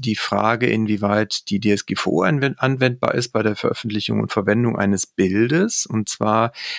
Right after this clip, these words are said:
ging es hier um ein Bild eines Moderators, das eine Interviewsituation zeigt. Ganz konkret die Interviewsituation mit Björn Höcke von der A F D.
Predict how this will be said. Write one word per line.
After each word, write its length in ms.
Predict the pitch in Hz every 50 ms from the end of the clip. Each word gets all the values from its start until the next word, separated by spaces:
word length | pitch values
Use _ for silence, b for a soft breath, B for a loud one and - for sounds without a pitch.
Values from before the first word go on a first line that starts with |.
| B B
ging 180 | - 123 123
es 100 | 117 -
hier 180 | - 139 147 147
um 140 | 131 127 117
ein 240 | 110 107 104 104 92
Bild 260 | 110 110 117 127 131
eines 300 | 131 113 110 104 - -
Moderators, 920 | 107 104 104 95 92 92 92 92 107 117 - - 139 135 131 127 - -
das 340 | - - 110 - - - -
eine 220 | - 110 107 -
Interviewsituation 920 | - 143 143 120 98 98 101 92 98 95 - 98 95 - - - 101 98 90
zeigt. 480 | - - - 127 175 226 - - - B B B B B B B B B B B B B - - 104 104
Ganz 280 | 104 117 110 110 104 -
konkret 600 | - 107 98 - - 123 123 120 - - - -
die 380 | 110 107 104 104 107 107 113
Interviewsituation 840 | 113 113 107 110 98 107 107 98 104 - 107 101 - - - 107 104 101
mit 380 | 101 104 - - - - - -
Björn 260 | - 104 98 101 107
Höcke 320 | 127 160 160 - 170 151 139
von 200 | - 127 113 107
der 180 | 104 107 107
A 100 | - 104 104
F 140 | - -
D. 380 | - - 131 135 147 156 180 -